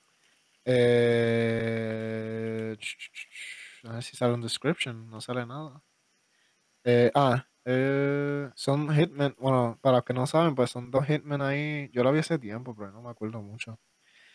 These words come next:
Eh, que están tratando de retrieve a suitcase stolen from their employer, la, la, la. Eh, qué sé yo, no dice, no dice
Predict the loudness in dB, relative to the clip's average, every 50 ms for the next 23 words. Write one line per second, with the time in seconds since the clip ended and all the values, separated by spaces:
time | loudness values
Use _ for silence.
0 | -20 -20 -20 _ _ _ _ _ _ _ _ 6 8 8 10 10 8 8 8 8
1 | 6 6 4 2 2 2 0 2 4 4 4 4 4 4 6 6 6 6 6 4
2 | 2 0 -2 -2 -2 0 -2 0 2 2 2 2 2 0 0 2 0 -2 -2 _
3 | -2 0 2 2 2 2 0 -2 -4 -6 -4 -2 0 0 0 -2 -4 -4 -4 -2
4 | 0 0 0 0 -2 -2 0 4 4 4 6 6 4 4 4 4 4 4 4 4
5 | 4 4 4 4 4 4 2 2 0 0 -2 -4 -6 -10 -14 _ _ _ _ _
6 | _ -20 -20 -20 -20 -20 -20 -20 -20 -20 -20 -20 -20 -20 -20 -18 -18 -18 -14 -10
7 | -8 -6 -6 -6 -4 -4 -4 -4 -4 -4 -2 0 2 2 2 0 -2 -8 -12 -10
8 | -10 -10 -10